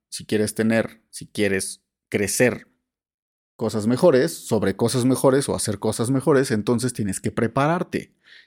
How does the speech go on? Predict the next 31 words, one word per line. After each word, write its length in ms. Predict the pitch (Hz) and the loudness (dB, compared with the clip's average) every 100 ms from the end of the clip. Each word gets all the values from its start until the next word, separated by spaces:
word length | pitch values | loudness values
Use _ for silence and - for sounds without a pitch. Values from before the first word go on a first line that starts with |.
| - | -8
Y 100 | 110 | -2
de 100 | 104 | 2
ahí 160 | 107 | 2
viene 280 | 110 110 113 | 2 0 0
la 320 | 104 92 - | 0 -2 -2
parte 400 | - 98 95 101 | -2 -2 -2 -4
de 280 | 98 101 104 - | -4 -4 -4 -2
la 260 | 107 101 | 0 0
educación 640 | 107 110 104 95 - 135 | 2 0 -4 -10 -4 -2
y 60 | 139 | 0
la 200 | 110 95 | -2 -4
preparación. 800 | 101 - 92 90 - 107 - _ _ - - _ _ _ - | -6 -6 -8 -8 -8 -8 -8 _ _ -20 -20 _ _ _ -4
Ojo, 220 | 107 - 104 | -2 -4 -2
no 120 | 110 | 0
hablo 200 | 117 135 | 2 4
de 120 | 110 | 2
que 80 | - | -2
todo 540 | - 120 120 120 120 | 0 4 6 6 6
el 160 | 113 110 | 4 2
tiempo 280 | 123 110 120 | 0 0 0
tienes 240 | 107 107 | -2 -4
que 60 | - | -6
estar 200 | - 101 | -8 -6
tomando 380 | 107 98 98 98 | -4 -4 -6 -4
cursos, 840 | 123 123 123 107 120 113 107 - | -2 0 0 -2 -4 -2 -4 -4
todo 320 | 117 113 113 | 2 2 4
el 120 | 107 | 0
tiempo 260 | - 104 107 | -2 -4 -4
tienes 300 | - 101 98 | -6 -8 -8
que 60 | - | -12
estar 360 | - 104 104 | -4 -4 -4